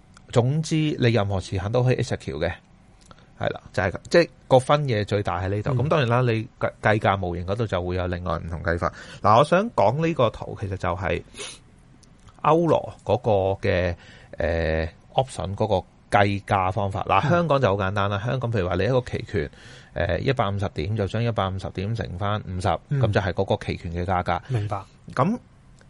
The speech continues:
Speaker 1: 歐羅嘅期權或者係國-，呃，其他外國嘅期權係點呢？我哋頭先講過一樣嘢，我哋叫講個 contract size 啊。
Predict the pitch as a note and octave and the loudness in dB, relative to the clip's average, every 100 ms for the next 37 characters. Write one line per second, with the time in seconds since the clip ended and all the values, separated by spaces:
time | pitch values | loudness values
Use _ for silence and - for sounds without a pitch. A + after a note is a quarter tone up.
0 | - - G3+ G#3+ G#3+ G#3 - - F2+ A#2 | -2 6 6 6 2 2 2 0 2 2
1 | A#2 G2+ E2+ F2 E2 C#2+ - D#2+ - A#2 | 2 0 -2 -4 -6 -6 -12 -8 -2 2
2 | D#3 C#3+ A#2 - B2 - - - G#2 G2 | 2 2 0 4 4 4 -4 0 4 2
3 | G2 F#2+ C#3+ A2+ G2 - G2 - E2 E2+ | 2 0 0 2 0 0 -4 -4 -6 -6
4 | D#2+ F2 F#2+ G2+ - - - C3+ G2+ C#3 | -6 -6 -4 -4 -6 -4 4 4 4 0
5 | D#3+ D#3 - - F#2 B2+ A#2 B2+ F2+ F2 | -4 -8 -8 -2 0 4 4 4 0 -4
6 | F2 F#2 F#2 F2 E2+ F#2+ G#2+ - - G#2+ | -4 -4 -4 -6 -6 -6 -8 -6 -2 -2
7 | - G#2 - G#2 F#2 F#2 - | 0 -4 -2 -4 -4 -4 -8